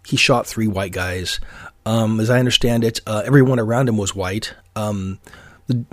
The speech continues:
you know, the prosecutor, the, the attorney, white. Um, as I understand, there was one black person in the jury, just one,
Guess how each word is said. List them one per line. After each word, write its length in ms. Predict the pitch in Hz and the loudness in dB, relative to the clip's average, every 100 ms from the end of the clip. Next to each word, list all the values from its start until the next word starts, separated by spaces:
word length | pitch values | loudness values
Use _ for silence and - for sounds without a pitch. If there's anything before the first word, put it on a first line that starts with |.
| - | -4
you 80 | |
know, 140 | 120 110 | -2 -2
the 120 | 113 | -4
prosecutor, 840 | - 151 143 - 147 143 143 139 123 | -4 -2 -2 2 4 6 6 4 2
the, 240 | 117 110 | 0 0
the 240 | 101 107 | -2 -6
attorney, 580 | 92 107 160 143 139 139 131 - | -4 2 6 6 4 2 -2 -8
white. 500 | 95 107 110 - - - - - _ - | -4 -2 -2 -6 -8 -14 -20 -20 _ -6
Um, 320 | 113 110 107 | -2 -2 -2
as 100 | 120 | -2
I 40 | 135 | 0
understand, 280 | 139 - 131 | 2 2 2
there 80 | |
was 140 | 113 104 | 2 0
one 580 | 98 127 147 143 110 - _ _ - | 0 2 4 4 0 -8 _ _ -6
black 300 | 98 117 - | -4 -4 -2
person 480 | 147 143 - 165 156 - | 0 2 2 -2 -4 -4
in 80 | 123 | -2
the 80 | 113 | 2
jury, 380 | 123 135 160 147 | 4 4 2 -2
just 220 | 107 - | -6 -4
one, 320 | 101 104 147 | -2 -2 -2